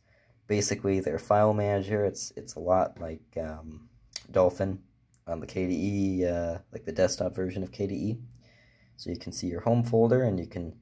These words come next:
look through your documents and your, uh, your music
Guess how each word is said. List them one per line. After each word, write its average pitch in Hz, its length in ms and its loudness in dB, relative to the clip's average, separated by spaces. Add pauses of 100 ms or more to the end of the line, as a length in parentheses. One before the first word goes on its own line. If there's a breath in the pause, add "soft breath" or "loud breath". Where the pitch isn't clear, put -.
(380 soft breath)
look 92 180 -2
through 90 280 0
your 85 200 -2
documents 90 1000 2 (480)
and 82 500 -8
your, 82 500 -4
uh, - 160 -12
your 80 100 -10
music 90 580 0